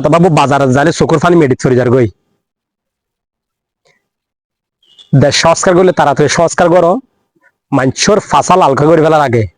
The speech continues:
মানুষের ফাঁসা লাল করে হলে দেশ সং-, দেশ সংস্কার করে দে বাবু। এক হাজার টিয়া বাজারে যাই না পারে, গোলামি কেউ গোত্র হইলে যাইলে এবার পুরা যাগো এক হাজার টিয়া লয়ে রে। বাবু, দেশ স্বাধীন হয়ে ফোন মারা হাইদ না বাবু, ফাঁসা লাল হয়ে যার গই।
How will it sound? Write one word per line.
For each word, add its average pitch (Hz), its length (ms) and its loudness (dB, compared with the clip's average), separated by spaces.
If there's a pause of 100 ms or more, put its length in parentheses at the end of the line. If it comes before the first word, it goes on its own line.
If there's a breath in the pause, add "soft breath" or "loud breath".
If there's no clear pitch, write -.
(640)
মানুষের 131 200 -2
ফাঁসা 151 300 -4
লাল 185 180 2
করে 180 140 4
হলে 160 220 2
দেশ 135 160 0
সং-, 165 420 0
দেশ 135 140 0 (100)
সংস্কার 151 340 -2
করে 143 120 0
দে 127 120 0
বাবু। 123 200 0 (2000 soft breath)
এক 127 100 -6
হাজার 156 200 -2
টিয়া 180 260 0
বাজারে 135 300 0
যাই 127 120 0
না 131 140 2
পারে, 139 240 0 (880)
গোলামি 139 280 0
কেউ 160 120 2
গোত্র 170 220 0
হইলে 170 240 4
যাইলে 151 260 2
এবার 170 380 0
পুরা 139 180 0
যাগো 127 220 0
এক 151 100 2
হাজার 131 160 0
টিয়া 147 180 0
লয়ে 135 160 0
রে। 120 120 0 (960)
বাবু, 165 220 2 (380)
দেশ 147 200 0
স্বাধীন 202 320 2
হয়ে 185 180 2
ফোন 170 140 0
মারা 143 200 0
হাইদ 139 220 0
না 147 80 0
বাবু, 127 220 0 (800)
ফাঁসা 131 200 -2
লাল 135 160 0
হয়ে 131 100 2
যার 131 120 0
গই। 120 140 0